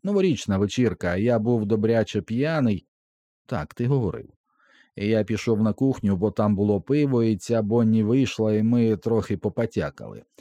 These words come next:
Я не думаю, що вона була п'яна, але трохи таки була, ходила зигзагами, якщо ти розумієш, про що я.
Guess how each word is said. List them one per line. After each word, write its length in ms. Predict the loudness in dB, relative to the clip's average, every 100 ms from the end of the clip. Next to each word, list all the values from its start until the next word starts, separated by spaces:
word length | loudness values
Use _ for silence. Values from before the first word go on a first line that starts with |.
| _ -8
Я 220 | -4 0
не 120 | 0
думаю, 360 | 2 2 4 2
що 220 | 0 0
вона 280 | 2 2 2
була 260 | 2 0 0
п'яна, 380 | -2 -2 -2
але 400 | -4 -2 -2 -2
трохи 380 | -2 0 0 0
таки 300 | -4 -2 0
була, 480 | 2 2 4 2 0
ходила 500 | -2 0 2 2 2
зигзагами, 760 | 0 -2 0 0 2 2 4 2
якщо 580 | 2 2 -2 -2 -4 0
ти 160 | 0
розумієш, 580 | 0 0 2 2 0 -2
про 240 | -6 -6
що 240 | -6 -4 -4
я. 160 | -4